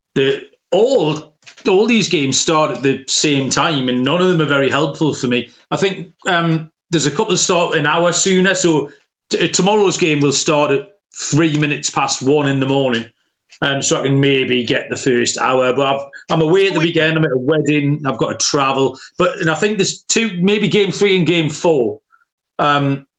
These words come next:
Speaker 1: are scheduled for twelve oh three A M rather than one oh three.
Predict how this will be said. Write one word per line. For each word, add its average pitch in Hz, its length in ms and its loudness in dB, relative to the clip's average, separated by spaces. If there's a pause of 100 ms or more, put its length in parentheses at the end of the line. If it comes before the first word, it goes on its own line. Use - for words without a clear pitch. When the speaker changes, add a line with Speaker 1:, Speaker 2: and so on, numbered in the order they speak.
(180)
Speaker 1:
are 139 240 2
scheduled 139 520 0
for 131 100 -2
twelve 135 400 0
oh 156 140 2
three 165 480 -2 (320)
A 165 160 2
M 165 180 0
rather 156 260 2
than 147 120 0
one 156 160 2
oh 156 160 2
three. 151 400 -2